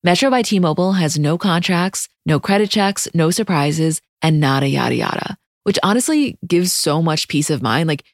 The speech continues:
you shouldn't have to compromise for an okay option with sacrifices when you really deserve that full transparency.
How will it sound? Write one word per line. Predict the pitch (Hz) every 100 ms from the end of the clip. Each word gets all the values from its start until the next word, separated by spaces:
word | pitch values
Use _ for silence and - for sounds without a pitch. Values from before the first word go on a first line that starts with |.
| _
you | 196
shouldn't | 233 262
have | 254 214
to | 202
compromise | 175 160 175 175 175
for | 156
an | 151 -
okay | 156 185 151
option | 143 147 156
with | 143
sacrifices | - 139 156 170 165 175 175
when | 165 147
you | 151
really | 135 143 147
deserve | 147 131 127 135
that | - -
full | - 135
transparency. | - 143 - - - - 67 -